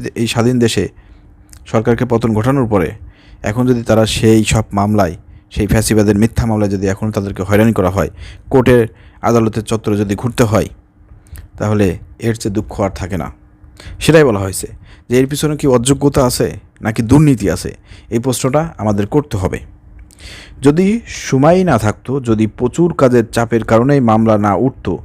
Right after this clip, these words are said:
তাহলে মাফিয়া বা এক্সট্রিমিস্টদের মামলাও উঠতো না। এখানে যেটা বলা হচ্ছে, অনেক সময় দেখা যায় যে এত মামলা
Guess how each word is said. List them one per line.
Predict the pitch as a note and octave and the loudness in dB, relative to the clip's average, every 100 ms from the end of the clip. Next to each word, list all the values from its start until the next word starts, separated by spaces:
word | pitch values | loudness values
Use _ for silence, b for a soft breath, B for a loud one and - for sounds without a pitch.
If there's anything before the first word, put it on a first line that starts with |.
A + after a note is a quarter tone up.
| b b b b | b b b b
তাহলে | A#2 A#2+ A2 | 0 2 2
মাফিয়া | G#2 A#2 - D3+ | 2 0 2 2
বা | A#2+ G#2+ D2+ b b b - | 4 2 0 b b b -8
এক্সট্রিমিস্টদের | A#2+ A#2+ - - B2+ C3 B2+ - - D3+ B2+ G#2+ E2 - - | -6 -6 -8 -6 -2 -2 -2 -6 -8 -2 0 2 0 -4 -4
মামলাও | G#2+ A2 A#2+ B2+ | 0 2 2 2
উঠতো | G2+ - F#2+ | -2 -2 -4
না। | C2 - - - - B B B | -4 -10 -18 -20 -20 B B B
এখানে | C3+ D3+ | 0 2
যেটা | D#3 | 4
বলা | C#3+ A#2+ A2+ | 2 2 0
হচ্ছে, | A2 - - - b b b b | -2 -6 -12 -12 b b b b
অনেক | - C3+ C#3 | -2 0 0
সময় | C#3 C3 | 2 2
দেখা | A#2+ B2 | 2 2
যায় | A#2 A2+ | 0 2
যে | G#2+ | 0
এত | F2+ A2+ C3 | -2 -2 -4
মামলা | A#2 A2+ A2 G#2+ G2+ | -4 -2 0 0 0